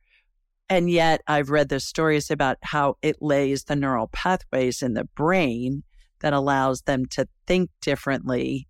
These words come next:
and problem solve differently than those of us, perhaps you probably play video games with your kids, but, but those of us that don't do that, and yet we look at it, and, and I think every generation does that. You know, my,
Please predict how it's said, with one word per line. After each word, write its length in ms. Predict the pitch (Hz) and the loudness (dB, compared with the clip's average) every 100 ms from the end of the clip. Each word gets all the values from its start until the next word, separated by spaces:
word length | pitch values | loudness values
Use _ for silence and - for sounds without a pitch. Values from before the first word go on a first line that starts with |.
| - | -6
and 180 | 143 - | -4 -6
problem 520 | _ - 180 190 139 127 | _ 0 2 2 0 -2
solve 460 | - 127 120 - | 0 2 2 0
differently 720 | - 123 123 - 123 127 131 - _ - - - | -4 -2 -2 -2 -2 -2 -6 -10 _ -18 -10 0
than 200 | 143 143 | 2 4
those 320 | 135 127 - | 2 0 -2
of 120 | 123 | 0
us, 380 | 120 120 131 - - | 2 0 -2 -8 -8
perhaps 480 | - 127 127 - - | -2 0 0 -2 -2
you 80 | 151 | 0
probably 260 | 131 131 | 2 0
play 240 | - 143 135 | 2 0 2
video 280 | 135 120 | 0 0
games 320 | 127 131 131 127 | 0 0 0 -2
with 200 | 131 143 | -2 -2
your 120 | 127 | -4
kids, 460 | - 127 117 120 - | -2 -2 -2 -4 -4
but, 220 | 143 131 - _ _ _ _ _ _ | 0 0 -2 _ _ _ _ _ _
but 220 | 156 139 - | 0 0 0
those 400 | 151 143 139 - | 2 2 2 0
of 140 | 135 | 0
us 380 | 135 127 127 - - | 0 0 -4 -8 -2
that 280 | 131 120 - _ _ 139 | 0 0 -4 _ _ -12
don't 380 | 120 165 196 - | 0 2 2 -2
do 240 | 131 127 127 | -2 0 2
that, 400 | 123 87 123 - _ - - _ _ | 0 0 -2 -4 _ -20 -20 _ _
and 520 | 139 139 135 135 135 - - | -2 0 0 0 -2 -4 -2
yet 380 | 147 135 127 - | 2 4 2 0
we 220 | 131 147 139 | 0 2 2
look 240 | 143 - | 2 0
at 100 | 139 | 0
it, 200 | 123 131 | 0 0
and, 140 | 196 226 | 0 -2
and 300 | - 508 381 | -2 0 2
I 60 | |
think 240 | 311 165 147 | 2 0 2
every 240 | 139 139 | 0 0
generation 680 | 139 135 131 117 139 - 131 | -2 -2 0 -2 -4 -6 -4
does 280 | 135 143 147 | 0 0 0
that. 320 | - - 139 - | 0 2 0 0
You 140 | 160 | -2
know, 120 | 147 | 0
my, 340 | 123 131 139 | 0 0 0